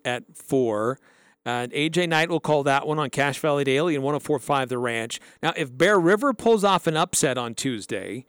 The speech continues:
and they're on the road, they're at Desert Hills. But if they pull off the upset, that would mean Mount-, the winner of Mountain Crest and Logan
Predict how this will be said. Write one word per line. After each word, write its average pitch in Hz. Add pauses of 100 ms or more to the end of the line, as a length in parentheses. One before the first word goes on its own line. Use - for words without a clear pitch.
(440)
and 127
they're 175
on 202
the 190
road, 131
they're 165
at 165
Desert 147
Hills. 147
But 135
if -
they 175
pull 226
off 208
the 165
upset, 151 (560)
that 160
would 196
mean 156
Mount-, 147
the 156
winner 180
of 143
Mountain 175
Crest 165
and 139
Logan 139